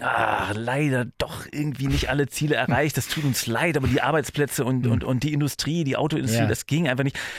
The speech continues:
Speaker 1: Weißt du, dann ist es nachvollziehbar, dann ist es irgendwie unumgänglich und dann ging das einfach nicht. Da werden dann Regeln gebrochen
Speaker 2: Hm,
Speaker 1: und dann ist es
Speaker 2: hm.
Speaker 1: legitim.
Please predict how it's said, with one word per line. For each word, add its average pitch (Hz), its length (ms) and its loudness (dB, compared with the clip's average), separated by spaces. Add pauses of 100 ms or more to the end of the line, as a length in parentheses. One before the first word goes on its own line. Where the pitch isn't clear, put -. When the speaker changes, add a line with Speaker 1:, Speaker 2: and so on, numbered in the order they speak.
(100)
Speaker 1:
Weißt 156 160 0
du, 143 40 0
dann 160 160 2
ist 143 100 2
es 135 140 -2
nachvollziehbar, 120 960 2
dann 117 140 0
ist 117 140 -4
es 120 100 -6
irgendwie 123 200 0
unumgänglich 120 640 0
und 110 80 0
dann 104 100 0
ging 127 140 0
das 117 140 -2
einfach 92 240 -2
nicht. 104 160 -2
Da 104 100 0
werden 117 160 2
dann 107 120 0
Regeln 113 320 2
gebrochen 104 460 0
Speaker 2:
Hm, 110 40 4
Speaker 1:
und 98 140 4
dann 101 100 2
ist 113 140 0
es 110 80 2
Speaker 2:
hm. 101 60 2
Speaker 1:
legitim. 101 480 -2